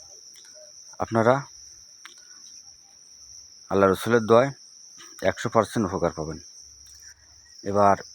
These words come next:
যেসব ভাই, ভাই বোনকে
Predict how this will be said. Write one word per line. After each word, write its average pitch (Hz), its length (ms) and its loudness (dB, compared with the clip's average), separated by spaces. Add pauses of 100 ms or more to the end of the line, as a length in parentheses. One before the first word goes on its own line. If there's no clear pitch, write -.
(1400)
যেসব 110 540 0 (1200)
ভাই, 113 200 4 (460)
ভাই 107 200 4
বোনকে 107 480 2